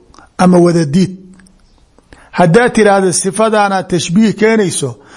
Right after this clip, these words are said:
tanna ma keenayso, haddaad tiraahdo caqligaada unbaa saas ku tusiyey. Laakiin sifaatkoo dhan Ilaahay waa loo sugayaa, kulligeedna wax makhluuqaadkiisa shabaha kuma jiraan.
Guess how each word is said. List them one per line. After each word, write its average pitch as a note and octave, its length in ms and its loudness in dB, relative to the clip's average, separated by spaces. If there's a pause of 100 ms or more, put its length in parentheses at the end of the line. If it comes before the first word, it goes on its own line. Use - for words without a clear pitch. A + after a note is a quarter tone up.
(220)
tanna A3 300 2
ma G3 160 0
keenayso, G#3 580 -2
haddaad F3+ 260 -4
tiraahdo E3 320 -2
caqligaada D#3+ 440 -4
unbaa D#3 220 -2
saas E3 260 -4
ku D#3+ 100 -6
tusiyey. - 460 -4 (580)
Laakiin F3 360 2
sifaatkoo F#3+ 840 -2
dhan A#3 180 -2
Ilaahay G3+ 300 0
waa F#3 180 0
loo F3+ 200 -2
sugayaa, A3 540 -4 (500)
kulligeedna B3 720 2
wax F#3 140 -2 (320)
makhluuqaadkiisa F3 840 -2
shabaha D3+ 400 -4
kuma E3 260 0
jiraan. C#3 360 -6